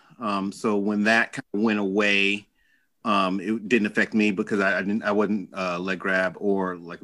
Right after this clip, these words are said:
big into Kataguruma so much. But especially re-, or within the last, I think the last rule change when they got rid of the two-hand grip break, that was, that was, that was har-, harder for me to deal with.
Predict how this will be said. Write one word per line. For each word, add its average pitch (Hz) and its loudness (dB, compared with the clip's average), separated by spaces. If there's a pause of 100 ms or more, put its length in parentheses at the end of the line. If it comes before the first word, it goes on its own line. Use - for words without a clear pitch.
big 95 2
into 95 0
Kataguruma 92 2
so - -2
much. 95 0 (240)
But 98 4 (1200)
especially 127 6
re-, 104 6
or 120 -2
within 113 6
the 101 4
last, 107 4 (680)
I 104 0
think 110 4
the 104 2
last 107 4
rule 104 0
change 95 -2
when 101 2
they 98 2
got 95 0
rid 107 4
of 90 0
the 85 -2 (480)
two-hand 117 6 (180)
grip 110 4
break, 131 4 (360)
that 113 6
was, 95 0
that 107 4
was, 95 0
that 110 6
was 110 0
har-, 113 0 (160)
harder 113 4
for 101 -6
me 107 8
to 101 -4
deal 85 0
with. 87 -4